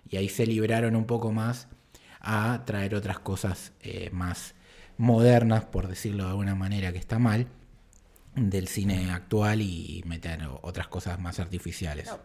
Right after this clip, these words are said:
Speaker 2: porque el dogma ya era moderno de por sí de lo que hacían. Y algo interesante del dogma es que no ponían el nombre del director hacia el final de la película, era como la última regla, y eso me parece <laughs> interesante porque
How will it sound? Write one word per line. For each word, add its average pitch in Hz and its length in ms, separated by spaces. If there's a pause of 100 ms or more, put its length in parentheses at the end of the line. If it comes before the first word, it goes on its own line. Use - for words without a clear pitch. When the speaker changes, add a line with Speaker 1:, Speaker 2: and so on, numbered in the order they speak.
Speaker 2:
porque 220 240
el 226 260
dogma 262 360
ya 233 260
era 233 180
moderno 220 440
de 220 100
por 190 200
sí 214 160
de 208 140
lo 185 140
que 185 100
hacían. 196 360
Y - 140
algo 277 180
interesante 277 460
del 269 80
dogma 269 360
es 262 80
que - 180
no 240 140
ponían 247 340
el 226 120
nombre 226 220
del 220 100
director 202 420
hacia 214 240
el 202 80
final 214 280
de 220 80
la 202 140
película, 208 420
era 226 160
como 202 260
la 214 160
última 247 360
regla, 226 440
y 220 100
eso 226 200
me 220 160
parece 220 340
<laughs> 226 40
interesante 240 580
porque 208 460